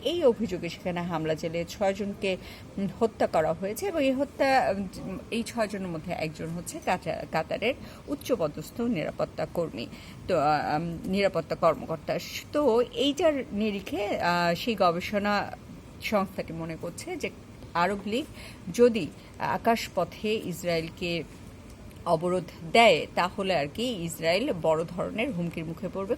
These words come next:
ক্ষতির মুখে পড়বে, বলা যায় এক ধরনের মন্দার মুখে পড়বে। এর ফলে যেটা ঘটবে যে তাদের সব থেকে বড় মিত্র রাষ্ট্র, আহ, মার্কিন যুক্তরাষ্ট্র আসলে,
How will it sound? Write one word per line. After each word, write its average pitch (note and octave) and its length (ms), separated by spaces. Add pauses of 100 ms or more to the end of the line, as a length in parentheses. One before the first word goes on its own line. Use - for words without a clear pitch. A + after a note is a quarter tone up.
(160)
ক্ষতির B3+ 340
মুখে E3 260
পড়বে, - 300 (340)
বলা G3+ 220
যায় A#3+ 220
এক F3+ 140
ধরনের A3 280
মন্দার E3+ 380
মুখে C#3+ 240
পড়বে। D#3+ 400 (100)
এর C4+ 160 (120)
ফলে G#3+ 240
যেটা E3+ 300 (140)
ঘটবে F#3+ 360
যে G#3 200
তাদের G3+ 220
সব - 240 (180)
থেকে D4 220
বড় G3 280
মিত্র G#3+ 560
রাষ্ট্র, B3+ 500 (400)
আহ, F3+ 240
মার্কিন G#3 340
যুক্তরাষ্ট্র D#3+ 640
আসলে, G#3 540